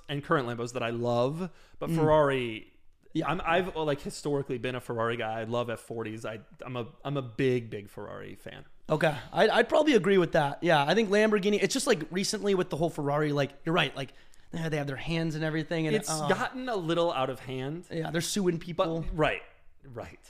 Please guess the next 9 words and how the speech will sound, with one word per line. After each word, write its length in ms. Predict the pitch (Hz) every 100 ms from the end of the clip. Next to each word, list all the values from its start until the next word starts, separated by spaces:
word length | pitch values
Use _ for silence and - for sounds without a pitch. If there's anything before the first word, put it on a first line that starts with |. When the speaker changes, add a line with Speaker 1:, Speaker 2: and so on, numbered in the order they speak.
| -
Speaker 1:
Oh, 120 | 113 101
God. 200 | 113 - -
Speaker 2:
Yeah. 260 | 160 151 -
And 180 | 202 208
Speaker 1:
<laughs> 0 |
But 60 |
Speaker 2:
Lamborghini's 480 | 233 233 220 220 226
kinda 160 | 196 165
Speaker 1:
historically, 840 | 165 254 254 233 - 156 143 135